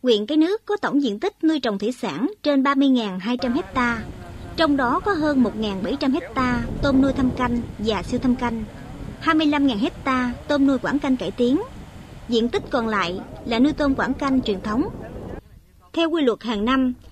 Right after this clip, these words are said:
sau Tết Nguyên đán là thời gian cao điểm của mùa khô. Nắng nóng gay gắt kéo dài, làm cho độ mặn trong dung tôm tăng cao, không thuận lợi cho tôm nuôi phát triển, tiềm ẩn rủi ro thiệt hại.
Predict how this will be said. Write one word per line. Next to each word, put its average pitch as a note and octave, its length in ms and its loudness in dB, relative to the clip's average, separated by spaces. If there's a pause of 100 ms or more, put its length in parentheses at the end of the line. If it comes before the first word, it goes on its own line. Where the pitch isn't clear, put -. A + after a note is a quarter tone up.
(200)
sau D#4 200 0
Tết - 200 -2
Nguyên C#4+ 180 4
đán C4+ 280 0 (220)
là B3 160 2
thời A#3+ 200 0
gian C#4+ 220 2
cao D4 140 2
điểm A3 360 2
của G3 160 0
mùa C4 160 4
khô. C4 380 2 (540)
Nắng E4 220 4
nóng F4 220 2
gay D4 180 0
gắt F#4 200 -2
kéo F#4+ 120 0
dài, G#3 400 0 (360)
làm B3+ 200 4
cho E4 120 0
độ A#3+ 160 2
mặn G#3+ 300 0
trong C#4+ 200 2
dung C#4 120 0
tôm B3+ 280 2
tăng B3+ 220 0
cao, B3 300 0 (440)
không D#4 220 2
thuận G#3 160 2
lợi G3 280 0
cho C#4 120 0
tôm C4 200 4
nuôi B3 140 4
phát E4+ 200 -4
triển, G#3 360 -2 (460)
tiềm C4 220 6
ẩn B3 240 2
rủi B3 160 4
ro C4+ 280 2
thiệt G3+ 180 -4
hại. F#3 340 -6